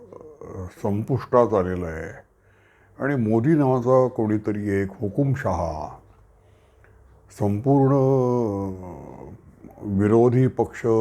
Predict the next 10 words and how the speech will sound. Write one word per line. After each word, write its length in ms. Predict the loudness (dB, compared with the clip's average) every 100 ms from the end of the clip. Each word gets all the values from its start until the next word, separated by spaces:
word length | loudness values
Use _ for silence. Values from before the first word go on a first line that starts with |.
| 2 0 2
जो 180 | 2
आहे 580 | 4 2 -2 -4 -8 -10 -6
त्याचा 280 | -2 -2
नायनाट 480 | -2 0 0 0 -2
करायला 640 | -2 -2 0 -2 -4 -6 -10 -18 _ _ _ _ _ _ _ _ _ _ _ -8
बाह्या 540 | 0 2 4 4 2
सरसावून 960 | 2 2 2 0 0 0 -2 -4 -10 -14 -6
मैदानात 640 | -4 0 0 0 0 -4
उतरलेला 520 | -2 0 2 0 0
आहे. 400 | -2 -4 -8 -10